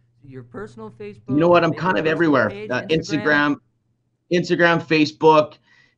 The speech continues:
Speaker 2: Uh, that's my main things. LinkedIn, I'm starting to build out. Um, I've even, my son, he's doing TikTok videos. So I'm
Speaker 1: Oh.
Speaker 2: doing some TikTok videos. I'm messing around with it. I think social media can be the greatest distraction of our entire life as real estate agents.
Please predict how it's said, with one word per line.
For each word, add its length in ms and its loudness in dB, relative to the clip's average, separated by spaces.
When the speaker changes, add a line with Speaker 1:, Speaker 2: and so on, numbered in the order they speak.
Speaker 2:
Uh, 440 0
that's 260 -4
my 120 0
main 400 2
things. 300 0
LinkedIn, 520 0
I'm 120 2
starting 240 -2
to 100 -4
build 280 2
out. 320 0
Um, 760 0
I've 160 2
even, 260 2
my 160 4
son, 380 2
he's 160 4
doing 220 2
TikTok 500 0
videos. 360 4
So 120 0
I'm 180 4
Speaker 1:
Oh. 40 -4
Speaker 2:
doing 180 2
some 140 -8
TikTok 540 0
videos. 340 0
I'm 80 0
messing 280 -2
around 260 2
with 100 0
it. 180 -2
I 100 0
think 260 0
social 340 -2
media 160 4
can 120 0
be 60 4
the 80 2
greatest 500 0
distraction 560 -2
of 80 -2
our 60 0
entire 340 0
life 420 0
as 140 -6
real 160 -2
estate 240 -4
agents. 340 -6